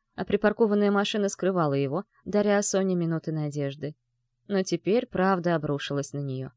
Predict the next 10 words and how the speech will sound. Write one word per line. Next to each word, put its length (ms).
выстрелом 680
в 40
самое 340
сердце. 500
Яр 320
лежал 360
на 120
асфальте, 480
раскинув 560
руки 380